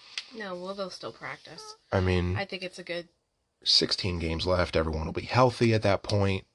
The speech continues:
Speaker 2: you know, if they have that time off. But we can thank Vancouver for that one. Um, now we
Speaker 1: You can
Speaker 2: can
Speaker 1: thank covid. I mean, it's
Speaker 2: Mm, I think some people were being a little reckless.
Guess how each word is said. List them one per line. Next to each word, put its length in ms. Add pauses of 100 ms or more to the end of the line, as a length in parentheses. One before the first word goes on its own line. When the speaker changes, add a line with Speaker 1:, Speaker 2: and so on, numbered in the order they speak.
Speaker 2:
you 120
know, 140
if 100
they 120
have 240
that 200
time 300
off. 400 (640)
But 220
we 100
can 120
thank 180
Vancouver 500
for 140
that 200
one. 160 (680)
Um, 520 (1160)
now 280
we 140
Speaker 1:
You 40
can 140
Speaker 2:
can 80
Speaker 1:
thank 300
covid. 500
I 40
mean, 180
it's 140 (420)
Speaker 2:
Mm, 500
I 120
think 180
some 180
people 300
were 80
being 220
a 60
little 180
reckless. 800